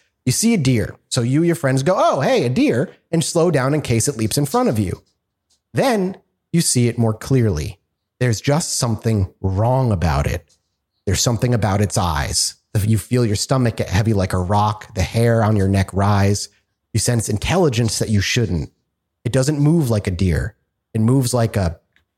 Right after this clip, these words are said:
thing. Whatever that thing is, it's not a deer, and we need to leave.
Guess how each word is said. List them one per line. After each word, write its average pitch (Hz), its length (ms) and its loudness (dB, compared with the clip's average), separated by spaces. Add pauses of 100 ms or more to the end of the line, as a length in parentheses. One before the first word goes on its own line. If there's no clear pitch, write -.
(320)
thing. 110 360 -2 (600)
Whatever 139 340 2
that 139 220 -2
thing 131 200 0
is, 123 440 0 (220)
it's - 160 -4
not 123 220 2
a 110 40 -2
deer, 117 540 0 (180)
and 104 100 2
we 104 100 2
need 95 200 2
to 90 60 0
leave. 95 460 0